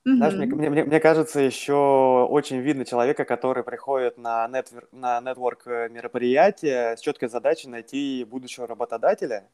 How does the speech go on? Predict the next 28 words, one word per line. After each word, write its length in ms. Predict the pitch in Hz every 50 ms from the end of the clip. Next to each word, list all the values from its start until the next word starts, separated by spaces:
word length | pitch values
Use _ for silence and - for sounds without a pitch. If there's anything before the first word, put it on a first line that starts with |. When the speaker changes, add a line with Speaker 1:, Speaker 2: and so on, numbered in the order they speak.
| _
Speaker 2:
<laughs> 260 | _ - - - - -
Да. 240 | 254 254 247 208 - - - _ - 262 - - - 170 - - - - - - - - - -
Speaker 1:
<laughs> 580 | - 240 240 - - 285 320 320 330 320 254 196
Вот, 340 | 160 170 175 165 151 147 -
и 360 | - 139 160 175 185 180 175
это, 760 | 160 151 147 143 143 - 156 143 139 139 135 131 127 117 104 117
ну, 80 | 170 180
вот, 120 | 170 160 -
ну, 640 | 165 151 135 135 - 113 - _ _ - 175 180 180
во-первых, 340 | 185 175 202 202 185 -
это 120 | 165 160 160
очевидно, 520 | 156 151 - - 170 156 190 247 240 247 185
когда 160 | - 143 135
ты 140 | 131 - 143
видишь, 220 | 143 175 165 139
что 100 | - 135
человек 280 | - - - 143 175 170
пришёл 240 | - 135 - 151 143
подготовленный, 840 | - 143 120 120 127 123 - 180 214 262 254 220 165 139 127 120 123 120
и 580 | - 117 143 165 180 185 180 175 165 151 143
как-то, 320 | - - 156 - _ 165 156 156
ну, 180 | 180 170 147 135 - _ 78 _ _ _ _ _ -
наверно, 320 | 135 139 165 220 220 190
не 100 | 175 165 151
самое 300 | - 180 170 160 139 131
лучшее 220 | 147 151 - -
впечатление, 480 | _ 127 - - - - 147 127 120 117
unless 380 | 117 120 127 135 160 185 190